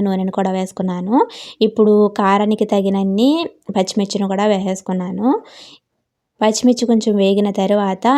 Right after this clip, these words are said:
ఇందులో కొత్తిమీరను కూడా వేసేసుకుంటున్నాను. ఆ, ఇలా కూడా చేసుకోవచ్చండి, లేదంటే పచ్చిమిర్చిని వేయించుకోకముందే పచ్చిశనగపప్పును కానీ, ఆ, పల్లీలను కానీ వేయించుకొని కూడా చేసుకోవచ్చు.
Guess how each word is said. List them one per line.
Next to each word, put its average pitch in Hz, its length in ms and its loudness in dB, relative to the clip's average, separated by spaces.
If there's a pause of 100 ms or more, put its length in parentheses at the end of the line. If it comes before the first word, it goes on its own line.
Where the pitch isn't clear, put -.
(100)
ఇందులో 208 340 2 (200)
కొత్తిమీరను 208 540 0
కూడా 202 180 0
వేసేసుకుంటున్నాను. 185 800 -4 (600)
ఆ, 190 60 -2 (140)
ఇలా 220 220 4 (120)
కూడా 233 200 2
చేసుకోవచ్చండి, 214 640 0 (100)
లేదంటే 208 480 0
పచ్చిమిర్చిని 214 580 0
వేయించుకోకముందే 196 920 -2
పచ్చిశనగపప్పును 196 880 -2
కానీ, 180 360 -6 (520)
ఆ, 190 80 0 (580)
పల్లీలను 214 520 2
కానీ 190 260 -2
వేయించుకొని 196 480 0
కూడా 208 200 0
చేసుకోవచ్చు. 190 600 -2